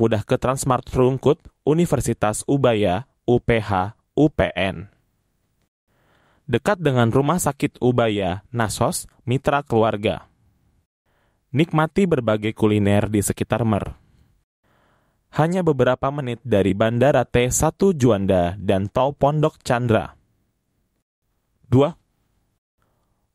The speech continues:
kualitas terbaik, jalan lebar dua belas meter untuk kenyamanan Anda. Pondasi mini pile, dalam kurung, pancang, untuk kestabilan struktur.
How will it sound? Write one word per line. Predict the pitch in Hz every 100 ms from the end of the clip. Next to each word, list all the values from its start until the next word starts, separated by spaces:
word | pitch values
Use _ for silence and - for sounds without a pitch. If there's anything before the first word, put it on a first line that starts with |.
| _
kualitas | - 131 151 - 165
terbaik, | - 127 113 104 - _ _ _ _ -
jalan | 113 113 127 143
lebar | 135 123 120 113
dua | 117 117 147 151
belas | 120 98 117 -
meter | 123 117 147 127 -
untuk | 117 113 123
kenyamanan | - 127 123 123 113 107 -
Anda. | 147 123 87 - _ _ _ _ _ _ _ _ _ _ -
Pondasi | 135 147 117 - 180
mini | 143 110
pile, | 101 87 104 147 165 _ _ _
dalam | 110 104 104
kurung, | 110 104 104 113 120 _ -
pancang, | 120 131 117 98 92 - -
untuk | 156 151 -
kestabilan | 123 - 135 131 120 123
struktur. | - 135 - 98 87 -